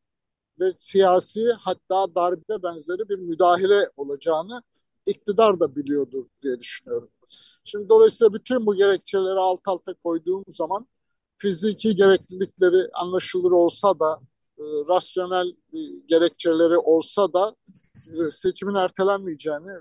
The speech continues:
ve çok büyük ihtimalle on dört Mayıs'ta yapılma konusunda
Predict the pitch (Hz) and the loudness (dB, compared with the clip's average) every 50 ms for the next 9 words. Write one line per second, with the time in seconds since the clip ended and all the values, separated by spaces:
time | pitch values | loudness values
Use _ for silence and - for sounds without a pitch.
0 | 151 165 170 165 - - 202 185 _ - 165 156 - - 175 165 _ - 165 170 | -6 -6 -6 -4 -2 -4 -4 -4 _ -6 -8 -8 -6 -6 -10 -10 _ -6 -2 0
1 | 170 156 156 165 180 196 185 - 185 185 185 180 160 160 156 - _ - 147 147 | 0 2 0 0 -4 -6 -4 0 0 0 0 2 4 4 4 4 _ -10 -10 -10
2 | 147 - - - - 190 202 196 175 165 - - 170 170 180 190 165 - 170 147 | -12 -14 -8 -2 2 2 4 4 4 2 0 -2 -6 -6 -6 -6 -6 -6 -10 -12
3 | 147 139 - - 151 151 156 185 208 202 190 | -12 -14 -18 -18 -14 -6 -2 -2 -2 -2 -2